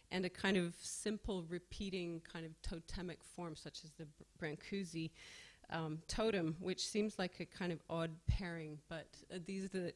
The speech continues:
the sort of <laughs> references that we, we draw on. So we had to develop, um, apartment building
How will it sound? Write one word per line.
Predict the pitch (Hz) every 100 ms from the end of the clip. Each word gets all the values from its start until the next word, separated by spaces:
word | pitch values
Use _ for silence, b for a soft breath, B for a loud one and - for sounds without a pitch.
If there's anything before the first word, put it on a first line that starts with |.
| -
the | 185
sort | - 240 220
of | 202 180
<laughs> | 196
references | - 196 - - 170 -
that | 170 -
we, | 175 170 - B B B B
we | 196 175
draw | 185 202 202
on. | - 165 151 151 - B B B B B B -
So | - 240 226
we | 208 220 240
had | 233 233
to | 220
develop, | 190 208 220 185 - - -
um, | 180 185 185 180 185 - 185
apartment | - - 226 208 208
building | 202 196 196 202